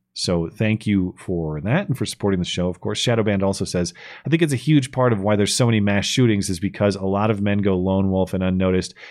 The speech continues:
and they don't have any female comfort. They are scum, but I'm just, uh, saying that might be a factor." Well, I definitely don't think you're wrong there that the, the distorted and perverted relationship between men and women, the,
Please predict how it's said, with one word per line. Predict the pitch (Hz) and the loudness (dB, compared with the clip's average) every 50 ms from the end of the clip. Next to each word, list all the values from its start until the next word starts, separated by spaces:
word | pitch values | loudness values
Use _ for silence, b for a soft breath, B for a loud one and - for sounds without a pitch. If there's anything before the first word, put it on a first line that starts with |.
| B B | B B
and | 104 104 | 0 2
they | 104 | 2
don't | 104 104 104 | 4 4 2
have | 107 104 98 | 2 2 2
any | 98 95 90 | 2 0 0
female | - - 104 101 98 95 90 | 0 0 0 0 2 0 0
comfort. | 85 - 104 101 92 - - 90 85 82 B B B B B B | 0 -2 -2 -2 -2 0 0 -2 -2 -2 B B B B B B
They | - 107 107 101 | 0 2 4 4
are | 101 | 4
scum, | 98 - - - 131 127 120 110 | 2 0 0 2 4 4 4 4
but | 107 101 | 2 2
I'm | 98 98 | 2 2
just, | 95 101 - - 117 - - | 0 -2 -4 -4 -8 -12 -6
uh, | - 98 92 90 | -4 -2 0 0
saying | 87 - 113 104 101 | 0 0 0 0 0
that | 98 92 92 | 0 0 0
might | 95 95 95 87 | 0 -2 -2 -2
be | 95 85 | -2 -4
a | 80 | -4
factor." | - - 98 92 90 - 76 73 B B B B - | -4 -4 -4 -4 -4 -6 -10 -10 B B B B 0
Well, | - 143 | 2 2
I | 160 170 | 4 4
definitely | 156 185 214 208 202 160 | 4 4 2 4 2 2
don't | 135 127 117 | 2 2 2
think | 127 127 120 120 | 2 0 2 2
you're | 123 113 104 | 2 2 2
wrong | 107 107 107 107 107 104 | 2 0 0 0 0 0
there | 107 110 110 104 | 2 2 2 2
that | 92 98 87 85 | 0 -2 -2 -2
the, | - 95 92 90 92 | -2 -2 -2 -2 -2
the | 92 98 92 90 87 87 87 90 95 98 - _ _ _ _ _ _ _ _ _ _ _ - 117 | -2 -2 -2 -2 -4 -6 -10 -14 -20 -20 -20 _ _ _ _ _ _ _ _ _ _ _ -10 -4
distorted | 98 123 123 - - - - - 143 131 143 143 139 139 135 131 | -2 0 0 2 0 0 0 2 2 2 4 4 4 4 4 4
and | 127 117 110 104 104 | 2 0 -2 -2 -2
perverted | - - 113 107 101 90 90 110 120 123 117 107 98 95 85 90 87 b b b b b _ - | -2 -2 -2 -2 -2 -2 0 2 2 4 4 2 2 2 0 -2 -6 b b b b b _ -4
relationship | 104 107 107 101 104 107 104 - 104 95 - - 95 80 - | -2 0 0 2 2 0 0 -2 -4 -4 -2 -2 -4 -2 -4
between | 92 - - 98 95 90 90 | -6 -4 -2 -2 0 0 0
men | 90 90 87 | 0 0 0
and | 82 82 87 | 0 0 0
women, | 90 85 80 80 80 80 | 0 -2 -2 -2 -4 -4
the, | 85 87 | -6 -6